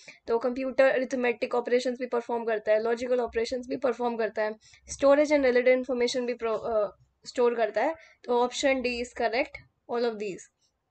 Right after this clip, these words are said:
कंप्यूटर में arithmetic and logical operations एएलयू परफॉर्म करता है,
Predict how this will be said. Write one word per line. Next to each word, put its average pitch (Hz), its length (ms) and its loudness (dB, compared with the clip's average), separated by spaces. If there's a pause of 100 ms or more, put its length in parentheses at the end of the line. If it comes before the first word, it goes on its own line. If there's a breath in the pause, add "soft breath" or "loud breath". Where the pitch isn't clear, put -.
(640)
कंप्यूटर 269 460 2
में 262 240 0
arithmetic 254 540 -2
and 262 140 -2
logical 240 420 -2
operations 233 600 -6 (1200 soft breath)
एएलयू 262 380 2
परफॉर्म 220 420 -6
करता 196 260 -10
है, 190 140 -12